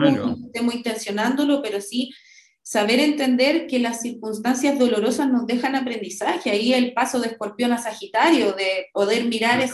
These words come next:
Speaker 1: Claro.
Speaker 2: profundidad y, y encontrar una sabiduría diferente. Creo que también uno quedándose pegado en la posición de víctima, se le olvida la, la, la gran sabiduría, el gran conocimiento que uno puede recibir, y en lo que usted dice de que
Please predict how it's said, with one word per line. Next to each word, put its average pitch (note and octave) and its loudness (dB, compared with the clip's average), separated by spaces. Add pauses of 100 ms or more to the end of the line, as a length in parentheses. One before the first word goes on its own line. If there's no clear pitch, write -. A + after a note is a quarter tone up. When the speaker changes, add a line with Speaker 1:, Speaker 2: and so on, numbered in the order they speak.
Speaker 1:
Claro. A3+ -2
Speaker 2:
profundidad A3 -2
y, B3 -6
y G3 -6
encontrar G3+ 0
una A3 2
sabiduría G3+ -4
diferente. A3+ -2
Creo G#3+ -4
que A#3 -4
también A3 -2 (500)
uno A#3+ 4
quedándose B3+ 2
pegado A#3+ 0
en C4 -2
la B3 -4
posición B3+ -4
de A#3+ 2
víctima, C#4+ -4 (420)
se - 0
le A#3+ 2
olvida B3 0
la, C4+ -2
la, G#3+ -2
la G#3 -4
gran C4+ -4
sabiduría, G#3 -4
el C4+ 2
gran B3 0
conocimiento B3 -4
que C#4 -8
uno C4+ -2
puede C#4 0
recibir, C4+ -6
y C4 0
en A3+ -2
lo G#3+ -6
que G#3 -20
usted A3+ -6
dice B3 0
de A#3 -4
que G#3 -6